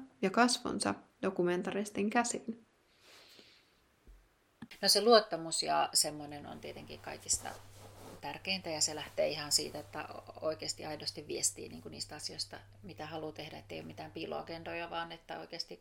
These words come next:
Speaker 2: kertoo <laughs> rehellisesti, että mitä siellä on tekemässä. Ja mulla tässä projektissa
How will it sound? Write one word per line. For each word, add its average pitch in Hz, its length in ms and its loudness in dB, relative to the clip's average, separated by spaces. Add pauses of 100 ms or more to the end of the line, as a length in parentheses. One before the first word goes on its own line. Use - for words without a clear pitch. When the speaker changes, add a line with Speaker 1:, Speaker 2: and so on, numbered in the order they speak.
Speaker 2:
kertoo 170 380 -6
<laughs> - 0 -
rehellisesti, 175 580 10
että 156 120 -14
mitä 165 180 -4
siellä 156 280 -6
on 160 100 -10
tekemässä. 170 520 -2 (840)
Ja 185 140 10
mulla 220 260 10
tässä - 340 2
projektissa 165 680 0